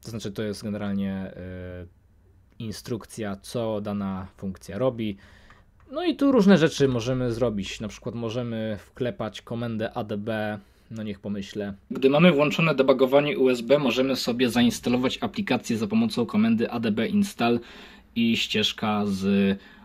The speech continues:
ową aplikacją. Klikamy Enter, Performing Streamed Install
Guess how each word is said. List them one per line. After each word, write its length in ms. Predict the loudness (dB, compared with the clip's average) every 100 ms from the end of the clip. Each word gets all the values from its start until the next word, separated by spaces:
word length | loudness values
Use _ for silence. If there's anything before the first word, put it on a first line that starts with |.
| -10
ową 320 | -4 0 0 -2
aplikacją. 720 | -4 -4 0 -2 -2 -10 -6 -6 -6 -10
Klikamy 440 | -8 -4 0 0 2
Enter, 420 | 0 0 0 -2 -6 _ -8
Performing 540 | -6 -2 2 2 2
Streamed 360 | -2 0 2 2
Install 540 | 0 -2 0 4